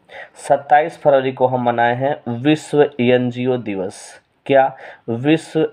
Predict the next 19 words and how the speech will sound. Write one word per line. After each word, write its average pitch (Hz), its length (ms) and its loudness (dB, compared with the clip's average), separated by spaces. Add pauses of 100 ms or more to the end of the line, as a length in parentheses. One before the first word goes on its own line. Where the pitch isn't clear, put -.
एनजीओ 127 500 0
दिवस 123 400 0
हम 123 100 -4
मनाते 113 380 0
हैं 131 160 -6
सत्ताईस 120 640 -4
फरवरी 101 320 0
को। 92 220 -6 (360)
ये 131 120 2
पहली 135 400 -4
बार 143 220 4
कब 135 200 2
मनाया 131 280 0
गया 123 200 0
था? 139 200 -2
दो 117 240 0
हज़ार 113 460 0
चौदह 123 380 2
में, 143 180 -6